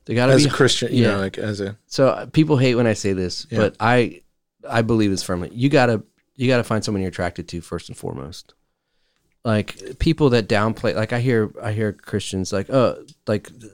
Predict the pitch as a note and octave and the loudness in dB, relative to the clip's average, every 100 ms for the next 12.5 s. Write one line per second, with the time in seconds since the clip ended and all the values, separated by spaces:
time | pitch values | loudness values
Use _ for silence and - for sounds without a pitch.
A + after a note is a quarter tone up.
0 | - - - _ - F3+ - E3+ D3 C3 | -20 -20 -20 _ 0 2 4 6 6 4
1 | C#3+ A#2 C3 B2 F2 A#2 A2 G2+ B2 A#2+ | 2 2 4 4 2 0 0 -2 0 0
2 | G#2+ D#2 A#2 B2+ C3+ B2+ A2 A2 F2 D#2 | 0 0 -2 0 4 4 2 0 0 -4
3 | A#1+ - - F#3 - - B2+ - B2 A#2+ | -6 -6 0 0 2 0 0 2 2 2
4 | G#2+ A2 F#2 F2 C#2+ G#2+ A#2 - C#3 A2 | 2 0 0 -2 -4 -2 -2 -2 0 0
5 | - - - - _ - B2+ - C#3+ C3+ | -2 -12 -20 -20 _ -4 -4 2 2 4
6 | D3 D3 E2+ F#2+ _ _ _ _ _ - | 2 0 0 -6 _ _ _ _ _ -10
7 | A2+ C3+ - D#3 G#2 B2+ C#3+ C3 A#2+ C#3 | -2 -2 2 0 2 2 4 4 4 4
8 | C3+ A2 - A#2 A2+ A2 A#2+ C#3 F#2+ G2+ | 4 2 2 4 4 4 4 4 2 0
9 | - - G#2+ G#2 A#2+ A2 - B2+ C#3 - | -4 -6 -4 -2 0 0 0 0 0 -6
10 | A2 A#2 A2 G#2+ G#2+ A2 G2+ G2 B2 C3 | -8 -4 -4 -2 0 2 0 -2 -4 -2
11 | - C3 G#2 A2+ E3 D3+ F2+ D3+ C3+ F2+ | 2 2 2 -2 -2 -2 0 0 2 0
12 | F2+ - C3 A#2+ | -4 -2 2 2